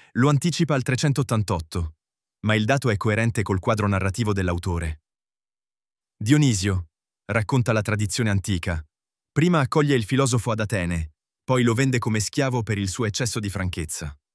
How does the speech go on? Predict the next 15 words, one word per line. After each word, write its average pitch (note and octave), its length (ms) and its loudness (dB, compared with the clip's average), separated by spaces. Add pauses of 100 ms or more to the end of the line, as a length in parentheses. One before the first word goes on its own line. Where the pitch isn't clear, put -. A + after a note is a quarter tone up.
Il A#2+ 140 0
secondo D3 420 2
viaggio C#3 580 0 (240)
segue E3 420 2
immediatamente C#3+ 760 2
la B2+ 100 2
morte C#3+ 340 2
di B2+ 120 0
Dionisio A#2+ 440 4
padre. F2 520 -4 (760)
Anno D3 300 4
trecentosessantasette. A2+ 1500 -2 (640)
Muore D#3 320 6
Dionisio C3 440 4
padre F2+ 540 -2